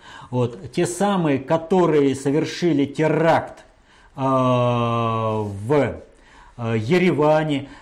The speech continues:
это, по-моему, двадцать седьмое октября девяносто девятого года, когда расстреляли в парламенте, э, депутатов и правительство. Вот. То есть, э, здесь как, они другого не знают. Они,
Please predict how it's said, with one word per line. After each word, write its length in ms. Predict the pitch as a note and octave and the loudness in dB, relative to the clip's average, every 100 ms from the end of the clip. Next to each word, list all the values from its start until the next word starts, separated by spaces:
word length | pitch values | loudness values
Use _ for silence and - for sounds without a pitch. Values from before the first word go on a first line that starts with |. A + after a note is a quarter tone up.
| - | -8
это, 220 | B2 B2+ | -6 -4
по-моему, 380 | B2 C3+ C3+ B2 | -2 0 0 0
двадцать 300 | B2 C3 - | -2 -4 -4
седьмое 300 | B2+ C3 A#2+ | -2 0 0
октября 400 | - A#2+ C3 A#2 | -4 -4 -2 -2
девяносто 400 | A2 A#2+ A2+ B2 | -2 -4 -4 -4
девятого 440 | A#2 A#2 A2 A2 | -4 -4 -4 -4
года, 280 | A2 A#2+ G#2+ | -4 -4 -4
когда 240 | A#2 A2+ | -6 -6
расстреляли 500 | A2 - A#2 A#2 A2 | -6 -6 -6 -4 -4
в 100 | A2 | -6
парламенте, 840 | - A#2 A#2 A2+ G#2+ G#2 G#2 G#2 F#2+ - - | -4 -2 -2 -2 -4 -6 -8 -10 -10 -20 -18
э, 1080 | A2+ A2 A2 G#2+ G#2+ G#2+ G#2 G#2 G#2 G2+ G2+ | -8 -4 -4 -4 -4 -4 -4 -4 -6 -6 -6
депутатов 600 | A2+ A#2+ C3+ A2+ A2 - | -8 -8 -6 -6 -6 -10
и 80 | C3 | -12
правительство. 920 | - A#2+ A2+ G#2 A#2 F#2 - G#2 F#2+ F#2 - - - | -8 -6 -4 -6 -8 -12 -12 -10 -10 -14 -20 -20 -14
Вот. 280 | G#2+ A#2 A2+ - - - - - | -4 -2 -4 -12 -20 -20 -16 -2
То 140 | D#3 | 2
есть, 260 | C#3+ B2 - | 2 0 -4
э, 640 | B2+ B2 A#2+ A#2 A2+ A2 | -2 0 0 0 0 -2
здесь 480 | G#2 F#2+ C3 F#3 - | -4 -4 -2 -2 -2
как, 200 | C3+ C3 D#3+ D#3 | -4 -4 -6 -10
они 200 | D#3+ C#3+ | -4 -2
другого 340 | C3 D#3 E3+ B2 | -2 0 0 -2
не 140 | G#2+ | -6
знают. 400 | G#2+ C3 B2+ F2 - - _ _ _ _ _ _ _ _ _ _ D#3+ C3 - C3+ C#3 | -8 -8 -8 -10 -16 -20 _ _ _ _ _ _ _ _ _ _ -20 -16 -6 -6 -4
Они, 180 | - E3+ | -2 -2